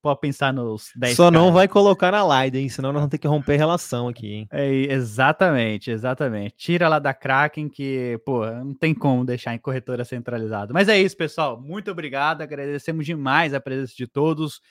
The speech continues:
Speaker 1: Deixa o like aqui no episódio se você ainda não deixou. Compartilhe. Se inscreva no canal, que é muito importante pra gente.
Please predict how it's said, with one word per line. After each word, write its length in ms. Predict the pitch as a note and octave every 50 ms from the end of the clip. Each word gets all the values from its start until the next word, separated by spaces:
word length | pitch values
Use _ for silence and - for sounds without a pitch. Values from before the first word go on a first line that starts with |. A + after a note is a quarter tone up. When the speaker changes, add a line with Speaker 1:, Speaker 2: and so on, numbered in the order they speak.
| _ _ _ _ _ _
Speaker 1:
Deixa 380 | - B2 D3 F3+ A#3+ G#3+ - G3
o 20 |
like 320 | D3 C3 C#3+ D#3+ E3 - C#3+
aqui 200 | B2 _ C3+ C3+
no 80 | C3
episódio 400 | C3 - A#2+ G#2+ B2+ C3 B2 -
se 40 | -
você 220 | A#2 A#2+ A2+ -
ainda 160 | B2 B2 A#2+ A#2
não 80 | A2+
deixou. 480 | G#2+ G#2+ G2+ - - - C3+ C3+ C#3 C3+
Compartilhe. 920 | - - C3+ - - A2 F2 - _ - - D3+ D#3 D3+ D3+ C#3+ C#3+ C#3 B2+
Se 120 | - -
inscreva 540 | E3+ - - - - F3 F#3+ A3+ B3 G#3+ G3+
no 100 | F3 D#3+
canal, 360 | - D#3 C3 B2+ C3+ C#3+ C3+
que 100 | - C#3+
é 20 |
muito 220 | B2 C3+ C#3 C#3 -
importante 400 | _ - B2+ A#2+ - C3 A#2+ -
pra 200 | _ A#2+ A2 G#2
gente. 360 | G#2 A#2+ C3 D3 D3 - F3